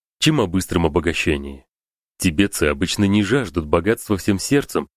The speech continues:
как, например, жители Гуандуна, и китайцам их поведение кажется иногда нерыночным. Действительно, в процессе общения с тибетцами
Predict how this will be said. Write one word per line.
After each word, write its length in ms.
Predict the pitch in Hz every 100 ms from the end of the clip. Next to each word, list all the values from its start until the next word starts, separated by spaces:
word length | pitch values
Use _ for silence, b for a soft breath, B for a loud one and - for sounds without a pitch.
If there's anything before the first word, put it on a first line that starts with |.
| _
как, 160 | - 175
например, 380 | 131 110 107 110
жители 340 | 95 117 98
Гуандуна, 760 | 92 101 104 107 107 85 73 - _ _ _
и 120 | - 196
китайцам 640 | 143 101 98 131 120 92
их 140 | 82
поведение 560 | - 80 73 98 135 113
кажется 440 | 135 139 123 110
иногда 460 | 92 92 104 120 107 -
нерыночным. 920 | 117 151 156 143 85 78 80 69 - _ _ _ _ _ _ -
Действительно, 640 | 95 90 - 135 156 147
в 100 | 139 -
процессе 500 | 87 82 170 - 98
общения 460 | - - 139 113
с 60 | 101
тибетцами 640 | 95 85 160 - 85 78